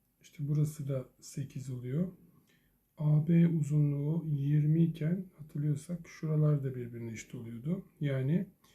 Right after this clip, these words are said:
sekizi düştüğünüz zaman altı altı olacak. E,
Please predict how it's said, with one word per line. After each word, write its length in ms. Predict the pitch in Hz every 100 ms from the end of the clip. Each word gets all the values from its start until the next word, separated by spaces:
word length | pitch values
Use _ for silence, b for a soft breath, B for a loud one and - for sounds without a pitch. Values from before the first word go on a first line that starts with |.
| b b b
sekizi 460 | - 160 151 156 147
düştüğünüz 440 | 147 - 143 131
zaman 340 | 127 139 170 170
altı 360 | 147 139 - 151
altı 320 | 131 - 131
olacak. 540 | 120 117 180 190 -
E, 20 | _